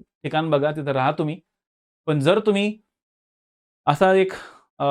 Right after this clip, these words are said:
विश्वास ठेवून चालला असाल की नाही, नाही, एक्झाम पुढंच जाणार, पुढंच जाणार, आंदोलनामुळे एक्झाम पुढं जाणार, तर, आणि समजा नाहीच गेली, तर मग तुमचं हे त्या वेळेवरती पोहोचणं, ती, ती मानसिकता ठेवणं, तुमची तशी ती सायकॉलॉजी त्या ठिकाणी डिस्टर्ब होणं, हे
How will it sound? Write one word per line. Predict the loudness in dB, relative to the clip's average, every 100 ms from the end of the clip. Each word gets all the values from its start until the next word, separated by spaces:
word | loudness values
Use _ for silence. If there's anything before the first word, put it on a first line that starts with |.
| 0
विश्वास | 0 -2 -4 2 0 2
ठेवून | -2 0
चालला | 2 2 2
असाल | 2 -2 -2
की |
नाही, | -4 -2
नाही, | -2
एक्झाम | -2 -4
पुढंच | -2 -2 0
जाणार, | 0 0
पुढंच | -2 -2 -2
जाणार, | -2 -2
आंदोलनामुळे | -2 0 2 2 0 0
एक्झाम | -2 -4
पुढं | -4 -2
जाणार, | 0 0 -2 -8 _ _ _ _
तर, | -4 -4 _ _ _ -8
आणि | -6
समजा | -2 0 2
नाहीच | 2 4
गेली, | 2 2 0
तर | -4
मग | -6 -8 -8
तुमचं | -6 0 -2 -2 _ _
हे | -6 -6 _ _ _
त्या | 0 0 0
वेळेवरती | -2 0 4 4 4 2
पोहोचणं, | -2 -2 -2 -2 -4
ती, | -4 -6
ती | -4
मानसिकता | 0 0 0 -2 -2
ठेवणं, | -4 -4 -4
तुमची | -4 -4 -4 -6
तशी | -8
ती | -6 -6 -8 _ _
सायकॉलॉजी | -6 -4 0 2 2
त्या | 0
ठिकाणी | -2 0 -2 -4 -6 _
डिस्टर्ब | -2 -2 0 -2
होणं, | -2
हे | -4